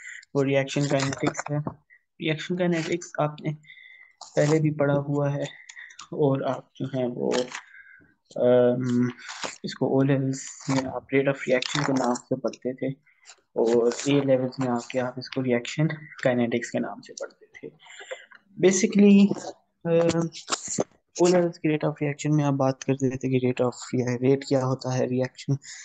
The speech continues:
के क्या होता है, कैसे rate of, कौन सी पांच चीजें हैं जो rate of reaction को affect करती हैं,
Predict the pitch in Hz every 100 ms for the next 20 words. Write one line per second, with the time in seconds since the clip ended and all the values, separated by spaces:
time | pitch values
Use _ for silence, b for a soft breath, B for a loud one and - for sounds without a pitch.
0 | B _ 143 135 135 131 120 - 135 127
1 | 127 123 123 127 143 - 151 139 143 143
2 | - - 156 147 143 139 135 135 135 131
3 | 135 131 127 131 B B B B - 139
4 | 147 139 139 131 123 143 135 131 135 131
5 | - - 143 - 135 - 135 127 127